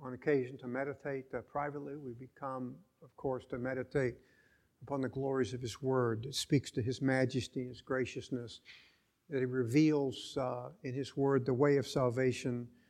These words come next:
the way to salvation, the object of salvation, the one who causes salvation,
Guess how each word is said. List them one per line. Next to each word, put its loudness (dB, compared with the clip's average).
the 2
way 2
to 2
salvation, -2
the -2
object -2
of -4
salvation, -4
the -2
one 2
who -6
causes -4
salvation, -10